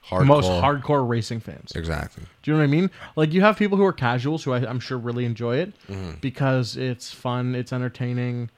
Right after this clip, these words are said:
Speaker 1: Mm-hmm.
Speaker 2: the races are okay, but it, it's, like, you don't get the same, like, gusto, the same pedigree, the same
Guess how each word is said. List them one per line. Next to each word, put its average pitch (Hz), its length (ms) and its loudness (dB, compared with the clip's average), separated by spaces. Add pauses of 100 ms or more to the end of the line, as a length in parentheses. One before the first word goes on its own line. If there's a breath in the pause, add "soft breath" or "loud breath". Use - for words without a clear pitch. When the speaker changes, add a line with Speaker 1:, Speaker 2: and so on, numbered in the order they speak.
(200)
Speaker 1:
Mm-hmm. 80 180 -10 (180)
Speaker 2:
the 123 80 -8
races 120 320 -8
are 123 80 -2
okay, 123 640 -2 (1300)
but 151 160 2
it, 156 180 -2
it's, 139 240 -6
like, 143 220 -2
you 139 120 -2
don't 156 160 2
get 131 140 -2
the - 60 -16
same, 127 380 0
like, 104 240 -10
gusto, 98 520 -10
the 123 60 -18
same 123 200 -8
pedigree, - 580 -10
the - 80 -16
same 117 360 -10